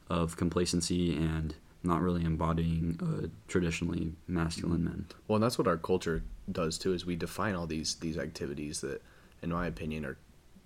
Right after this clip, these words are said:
Speaker 2: completely pur-, like, purposeless. You know, there's no purpose. Like, for example, going to the club or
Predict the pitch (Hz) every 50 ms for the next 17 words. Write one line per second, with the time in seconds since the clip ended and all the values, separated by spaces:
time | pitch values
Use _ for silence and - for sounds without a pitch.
0 | - - - 82 80 - 90 73 60 71 67 62 - - - - 90 76 - -
1 | - 64 60 - - - 92 87 85 - - - 76 - - - - - 82 82
2 | 78 80 82 - 87 85 82 - 104 87 85 85 87 80 76 - - - - -
3 | 87 85 85 82 76 82 87 87 85 - 78 80 82 82 87 85 85 82 - -
4 | 92 90 85 76 - - - - -